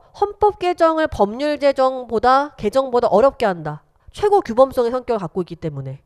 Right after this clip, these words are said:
기본의 틀이 되는 저희 제적 과반수 또는 과반수가 헌법 개정을 제안하고,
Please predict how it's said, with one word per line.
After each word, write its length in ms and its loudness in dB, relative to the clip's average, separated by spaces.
기본의 400 0
틀이 220 -12
되는 300 -10
저희 220 -2
제적 360 2
과반수 480 0
또는 300 -2
과반수가 640 -4
헌법 500 -2
개정을 480 -2
제안하고, 680 -2